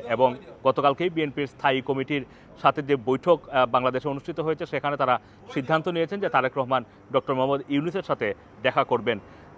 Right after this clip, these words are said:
আপনারা জানেন যে বিএনপি ডি-, ডিসেম্বরের মধ্যে যে নির্বাচনের দাবি জানিয়েছিল, সেটা মোটামুটি নাকচ করে দিয়ে আগামী বছর এপ্রিলে নির্বাচনের কথা ঘোষণা করেছেন ডক্টর মোহাম্মদ ইউনূস এবং বিএনপি এই সিদ্ধান্তের বিরুদ্ধে তাদের অবস্থান স্পষ্ট জানিয়েছে।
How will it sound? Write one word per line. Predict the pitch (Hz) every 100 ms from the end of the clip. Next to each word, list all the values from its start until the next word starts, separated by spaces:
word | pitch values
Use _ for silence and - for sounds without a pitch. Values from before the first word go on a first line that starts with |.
| - - - -
আপনারা | - 156
জানেন | 160 170 180
যে | 180 175 175 139
বিএনপি | 139 147 151 143 156 156 160
ডি-, | 131 139 123
ডিসেম্বরের | 131 175 170 170 160
মধ্যে | 143 139 160
যে | 156
নির্বাচনের | 147 143 135 139
দাবি | 135 131
জানিয়েছিল, | 135 143 139 151 160
সেটা | 147 143 139 - - -
মোটামুটি | 123 131 143 139 147
নাকচ | 135 - 143
করে | 151 151
দিয়ে | 147 165 170
আগামী | 135 139
বছর | 143 143 147
এপ্রিলে | 127 - 160 165
নির্বাচনের | 127 123 123 123 113
কথা | 120 123 131 101 - - -
ঘোষণা | 127 175 175
করেছেন | 160 147 135
ডক্টর | 120 127
মোহাম্মদ | 120 143 135
ইউনূস | 127 170 165
এবং | 147 135 - - -
বিএনপি | 117 147 156 180 196 175
এই | 190
সিদ্ধান্তের | - 165 151 151 156
বিরুদ্ধে | 123 139 160 170
তাদের | 139 127 131
অবস্থান | 123 147 - 143 - - -
স্পষ্ট | - 160 151 190
জানিয়েছে। | 165 156 156 - 226